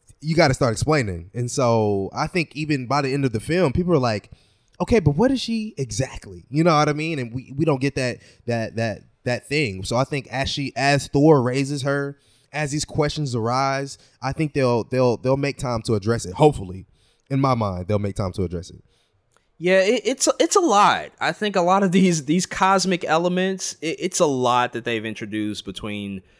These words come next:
Speaker 2: now Eternity, Celestials, I mean, different dimensions in the multiverse, the
Speaker 1: Mm-hmm.
Speaker 2: Watchers.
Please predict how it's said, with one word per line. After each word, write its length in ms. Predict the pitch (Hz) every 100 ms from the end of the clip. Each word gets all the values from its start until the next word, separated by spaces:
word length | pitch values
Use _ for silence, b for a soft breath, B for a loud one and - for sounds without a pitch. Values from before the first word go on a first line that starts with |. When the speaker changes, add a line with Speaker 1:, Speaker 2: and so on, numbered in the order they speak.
| b -
Speaker 2:
now 260 | 107 107
Eternity, 720 | 107 - 123 117 117 110 113
Celestials, 1500 | - - 95 95 110 - 113 107 107 101 98 98 98 101 - b b b b _
I 100 | -
mean, 440 | 117 110 98 95 95 110
different 320 | 131 131 107
dimensions 600 | 98 101 107 113 107 98
in 80 | 90
the 60 |
multiverse, 1040 | 92 104 117 117 101 101 101 98 98 95
the 100 | 95
Speaker 1:
Mm-hmm. 80 | 92
Speaker 2:
Watchers. 960 | 98 107 104 104 107 101 101 101 98